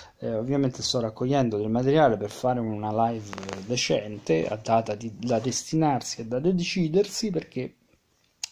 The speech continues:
come ho già annunciato, eh, nella mia zona ci sono problemi di, ehm, costanza della corrente e io non, non godo di un gruppo di continuità, purtroppo,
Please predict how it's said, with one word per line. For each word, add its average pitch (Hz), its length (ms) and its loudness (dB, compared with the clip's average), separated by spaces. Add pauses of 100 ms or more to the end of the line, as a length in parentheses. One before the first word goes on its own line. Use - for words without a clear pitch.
(120)
come 143 300 2
ho 117 120 -4
già 131 180 2
annunciato, 147 800 2 (560)
eh, 120 580 0
nella 147 260 4
mia 175 200 4
zona 127 300 -2
ci 143 160 0
sono 117 280 -2
problemi 117 680 -2
di, 120 320 -6 (240)
ehm, 113 640 -10 (240)
costanza 120 1000 2
della 123 240 0
corrente 117 800 -2 (1400)
e 147 120 4
io 151 300 4
non, 135 320 2
non 131 180 0
godo 127 380 4
di 123 140 -4
un 127 160 0
gruppo 123 360 -4
di 113 120 -6
continuità, 110 720 -4
purtroppo, - 760 -12